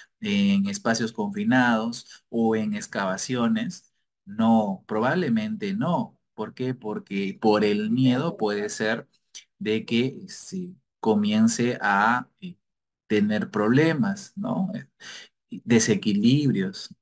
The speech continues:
¿no? Es, mareos, ¿no? Y eso es un medio que no lo va a favorecer,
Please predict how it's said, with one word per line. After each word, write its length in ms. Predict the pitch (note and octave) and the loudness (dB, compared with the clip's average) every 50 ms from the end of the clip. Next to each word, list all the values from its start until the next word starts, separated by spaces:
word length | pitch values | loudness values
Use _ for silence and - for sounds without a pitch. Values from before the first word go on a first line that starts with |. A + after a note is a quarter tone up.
| _ _ - | _ _ -10
¿no? 320 | G2+ G2+ G#2+ C3 G3 A3 - - - - - _ - | -6 -2 -2 -2 -2 -4 -6 -10 -20 -20 -20 _ -8
Es, 260 | - G2 G2 - - | -6 -6 -6 -2 0
mareos, 920 | A2 A2 G2+ G2+ G2+ G#2+ A#2 C3 C#3 C#3 B2 G2+ F2+ F2+ - - - - _ _ - | 2 4 4 6 6 6 6 6 6 6 6 4 2 0 -6 -12 -16 -18 _ _ -12
¿no? 360 | - F3 G2+ - F#3 G3+ G3+ - - - - _ | -6 -2 0 0 0 0 -2 -4 -10 -20 -16 _
Y 420 | - G#2+ A2 A#2+ A#2+ B2 A#2+ B2+ | -10 -8 -4 0 2 4 4 6
eso 400 | B2+ C3+ C3 - D3 C#3+ C#3 C3 | 4 4 2 2 2 2 2 4
es 400 | A2+ A2 A2 A#2 A2+ - - - | 2 2 2 0 -2 -6 -6 -4
un 260 | A2+ A2 A2+ A2+ A2+ | -2 0 0 2 4
medio 680 | A2+ A2+ A2 A2 G#2+ G#2+ A2 G#2+ G#2+ G#2+ B2 F#3+ A#3 A3+ _ _ _ _ _ _ _ _ _ _ _ _ | 4 4 4 4 2 -2 -2 -2 -2 -2 -2 -2 -4 -6 _ _ _ _ _ _ _ _ _ _ _ _
que 120 | - G2+ G2+ | -6 -4 -2
no 260 | G#2 A2+ C#3+ F#3 G3 | -2 -2 -2 -2 -2
lo 160 | F3 D#3 C3+ | -2 -2 0
va 100 | B2 C3 | 0 0
a 40 | B2+ | 0
favorecer, 920 | B2+ C#3+ A#2+ A2+ G#2 G2 G2 F#2+ G2 G2 - - F#3+ G3+ F3+ C#3+ G2 | 0 -2 -4 -4 -4 -8 -10 -12 -14 -12 -8 -4 -2 -2 -2 -4 -6